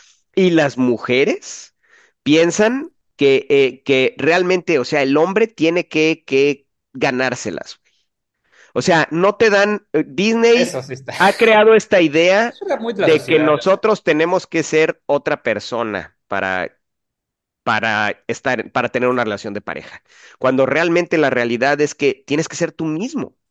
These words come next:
Speaker 1: Para que una relación de pareja funcione, tienen que ser dos personas que son suficientemente buenos uno para el otro, tal como son.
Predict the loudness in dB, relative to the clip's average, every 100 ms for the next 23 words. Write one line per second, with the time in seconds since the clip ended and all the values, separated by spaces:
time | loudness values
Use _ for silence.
0 | _ -6 -6 -2 0 0 0 -2 -2 -2
1 | -2 -4 -6 -2 0 0 -2 -6 _ _
2 | _ _ _ _ -2 -2 -2 -2 0 -2
3 | -4 -2 -2 -2 -4 -4 -4 -6 -4 -2
4 | -2 -2 -2 -2 -2 -2 -2 -4 -2 0
5 | 0 -2 -4 -4 -4 -4 -4 -4 -6